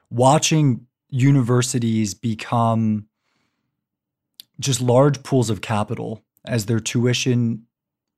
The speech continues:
increases, their endowment size increases, the amount of administrators and the cost of administration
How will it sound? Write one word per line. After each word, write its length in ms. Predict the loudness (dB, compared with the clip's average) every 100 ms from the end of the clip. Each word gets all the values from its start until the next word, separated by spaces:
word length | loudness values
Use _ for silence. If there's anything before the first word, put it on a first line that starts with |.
| 0
increases, 920 | 2 2 0 0 2 0 -2 -2 -4
their 140 | 0
endowment 520 | 0 2 2 2 2
size 560 | 0 0 0 -2 -6 -14 _ -4
increases, 960 | -2 0 0 0 0 -2 -2 -2 -4 -8 _ _ _ _ _ -10
the 400 | 0 2 2 2
amount 340 | 2 4 4
of 80 | 2
administrators 1160 | 0 4 4 4 2 2 2 4 2 0 -4 -6
and 180 | -2 -2
the 80 | -2
cost 440 | -4 -2 -2 -2
of 60 | -2
administration 800 | 0 0 0 0 0 0 0